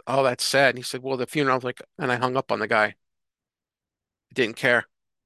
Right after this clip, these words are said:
I didn't care.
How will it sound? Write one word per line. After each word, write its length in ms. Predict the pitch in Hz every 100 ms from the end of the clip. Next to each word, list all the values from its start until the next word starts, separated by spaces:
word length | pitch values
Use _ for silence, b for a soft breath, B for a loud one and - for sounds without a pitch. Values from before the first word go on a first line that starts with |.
| _ _ _ _ _ _ _ _ _ _ _ _ _ _ _ _ _ _ _ _ _ _ _ _ _ _ _ _ _ _ _ _ _ _ _ _
I 40 | -
didn't 240 | 117 -
care. 320 | - 131 135